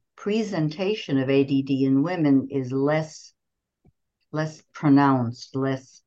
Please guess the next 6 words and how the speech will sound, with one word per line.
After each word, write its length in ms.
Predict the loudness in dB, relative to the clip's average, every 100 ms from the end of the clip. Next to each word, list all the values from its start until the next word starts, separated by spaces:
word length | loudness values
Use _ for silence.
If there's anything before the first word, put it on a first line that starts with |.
| -6
obvious. 720 | 0 0 0 -4 -6 -10 -20 _ _ -20 _ _
Uh, 80 | -4
so 400 | -4 2 4 6
it 140 | 4 2
gets 220 | -2 0
missed. 400 | -2 -2 -8